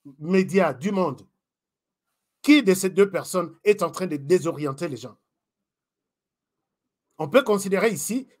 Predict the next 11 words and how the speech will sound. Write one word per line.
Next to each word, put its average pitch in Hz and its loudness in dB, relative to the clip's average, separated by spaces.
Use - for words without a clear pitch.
que 180 -4
c'est 190 4
vous, 220 -4
puisque 226 0
ce 151 0
qui, 262 0
ce - -10
qui 196 -2
est 190 0
publié 165 -2
là, 165 0